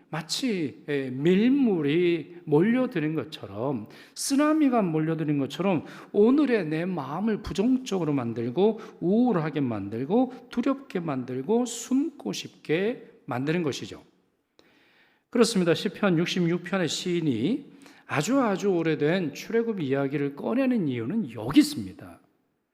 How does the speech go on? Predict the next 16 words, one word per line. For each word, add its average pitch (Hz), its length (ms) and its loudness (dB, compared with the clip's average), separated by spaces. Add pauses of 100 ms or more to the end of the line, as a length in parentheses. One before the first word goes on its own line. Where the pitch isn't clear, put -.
(480)
그때의 269 580 4
이야기, 147 460 2
역사의 226 400 4
한 262 300 0
장면으로 170 540 -2
초청하는 196 580 -4
이유는 190 300 -2
여기 151 260 6
있습니다. 127 500 2 (600)
기억하라는 233 720 8
거예요. 104 320 -10 (880)
하나님이 302 380 8
그때 220 420 6
무슨 214 460 4
일을 220 240 6
하셨는지 185 640 0